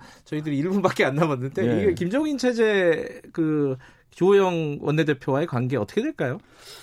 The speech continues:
Speaker 2: 지금 현재 우선
Speaker 1: 음.
Speaker 2: 초재선 의원들이
Speaker 1: 네.
Speaker 2: 그 김종인 체제에 대해서 그렇게 반대 의사가 많더라고요.
Speaker 1: 네.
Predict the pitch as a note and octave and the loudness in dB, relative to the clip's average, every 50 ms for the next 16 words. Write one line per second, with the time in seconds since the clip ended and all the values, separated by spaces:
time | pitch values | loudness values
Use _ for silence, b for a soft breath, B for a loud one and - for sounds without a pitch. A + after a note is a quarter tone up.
0 | B B B B _ _ - F3+ F3 F#3 F3 F3 E3+ E3+ D#3 D3+ F3 F3+ E3 D#3+ | B B B B _ _ 0 0 2 2 2 2 2 0 2 2 2 2 2 2
1 | D3 C3 C3+ B2 - D#3+ C#3+ C#3 B2 A#2+ E3 D#3+ F3+ E3+ C3 D#3 D#3+ C#3+ C3+ A#2 | 0 0 -2 0 0 -2 -2 0 -2 -2 0 0 0 0 0 -2 -2 -2 0 0
2 | A2 G2 F#2 E2+ E2 F2+ F#2 F#2 F#2+ F#2+ F#2+ F#2+ G2 F#2+ F#2+ F#2+ F#2 F#2 F2+ F2 | 0 -2 -2 -4 -4 -6 -6 -4 -4 -6 -6 -6 -6 -6 -6 -6 -8 -8 -10 -8
3 | A2 A2+ A2+ A2+ A2 A2+ A2+ A2 A2+ - B2+ A#2 G#2 A2+ B2 B2+ _ _ _ _ | -8 -8 -6 -6 -6 -6 -8 -8 -10 -10 -10 -10 -10 -10 -12 -16 _ _ _ _
4 | - G2 F#2 - - - - - - - - - _ - - _ _ - - - | -12 -10 -10 -10 -12 -12 -16 -16 -18 -20 -20 -20 _ -20 -20 _ _ -20 -20 -20
5 | - _ _ _ _ _ _ _ _ _ _ _ _ _ _ _ _ _ _ _ | -20 _ _ _ _ _ _ _ _ _ _ _ _ _ _ _ _ _ _ _
6 | _ _ - G#2 G2+ G2+ A2 G#2+ G#2 G#2 G2+ G2 F2+ - - A#2 A2 G#2 G2+ F#2+ | _ _ -10 -8 -6 -4 -2 -2 -2 -2 -4 -4 -6 -8 -10 -10 -8 -6 -6 -6
7 | F2+ F2+ F#2+ F2+ F2+ F2+ - G#2 F#2+ F#2 E2+ E2+ - - G2 F#2+ - - F2 F2+ | -6 -6 -6 -8 -8 -8 -8 -8 -8 -8 -10 -12 -12 -12 -12 -12 -12 -12 -10 -10
8 | G2 F2 G2 F#2 F2+ F2+ F2+ G2 - - - - - - - - - - G#2 F2 | -8 -6 -6 -6 -6 -6 -8 -8 -8 -10 -10 -12 -12 -12 -14 -14 -12 -12 -10 -8
9 | F#2+ G2+ G#2 A2 G#2+ A2 A2 G2+ - A2+ G#2+ G#2+ F#2 F2+ A2 - G2+ A2 G2+ D#2 | -6 -4 -4 -2 -2 -2 -2 -2 -2 -2 -2 -2 -2 -4 -6 -4 -4 -4 -4 -4
10 | - B2+ B2+ A#2+ A2 C#3 | -2 -2 0 0 -2 -4